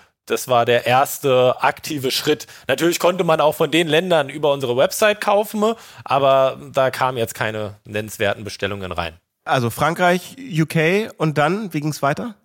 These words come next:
Speaker 1: Für uns ging's dann tatsächlich weiter mit Japan, äh, weil, äh, unsere Marke da historisch ganz gut gewachsen ist in der Vergangenheit über Kleinlederwaren et cetera,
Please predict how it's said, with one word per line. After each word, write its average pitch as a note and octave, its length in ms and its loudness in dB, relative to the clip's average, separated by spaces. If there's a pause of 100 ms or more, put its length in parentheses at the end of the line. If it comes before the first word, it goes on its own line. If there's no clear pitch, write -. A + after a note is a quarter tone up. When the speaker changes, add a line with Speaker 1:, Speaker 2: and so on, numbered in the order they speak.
(480)
Speaker 1:
Für - 160 -4
uns G#3 240 -2
ging's B3 220 -6
dann A3 100 0
tatsächlich G#3 460 -2
weiter F#3 240 2
mit E3 160 -2
Japan, A3+ 560 0
äh, - 180 -12
weil, F3+ 960 2
äh, D3+ 60 -2
unsere D#3+ 420 -2
Marke D#3+ 380 0
da D3+ 140 2
historisch F3+ 540 -2
ganz C3 240 -2
gut C3 160 -8
gewachsen B2 440 -2
ist D3+ 260 -8
in C3 80 -6
der B2+ 100 2
Vergangenheit C#3 640 0
über B2 240 0
Kleinlederwaren C#3+ 1000 0
et C3 160 -8
cetera, D#3+ 540 0